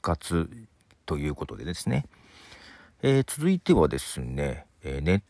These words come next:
Netflixのドラマ、ストレンジャーシングスかなの、えー、シーズンフォーかなの予告編とかで使われていましたですね。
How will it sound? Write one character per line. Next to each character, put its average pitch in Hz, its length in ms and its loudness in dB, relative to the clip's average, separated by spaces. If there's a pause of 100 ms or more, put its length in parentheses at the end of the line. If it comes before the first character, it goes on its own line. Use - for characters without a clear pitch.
(180)
Netflix - 960 -2
の 69 400 -4 (320)
ド 107 80 4
ラ 110 140 6
マ、 - 200 -2 (280)
ス - 100 -10
ト 160 140 2
レ 196 100 8
ン 196 160 8
ジ 180 80 4
ャ 165 140 8
ー 156 60 4
シ - 160 0
ン 92 120 2
グ - 100 -6
ス - 120 -14
か - 100 -8
な 131 200 2 (500)
の、 143 300 6
え - 20 0
ー、 80 640 0
シ - 180 0
ー 175 60 2
ズ 180 80 2
ン 175 80 4
フ 185 80 6
ォ 156 60 8
ー - 0 -
か - 100 0
な 113 260 0
の 104 80 4
予 90 140 6
告 160 300 0
編 160 200 2
と - 80 0
か - 140 4
で - 100 -2
使 - 260 -4
わ 71 120 2
れ 71 80 -2
て - 140 -6
い 69 100 -2
ま 71 120 -2
し 69 100 -8
た - 120 -10
で - 80 -12
す - 140 -8
ね。 87 180 2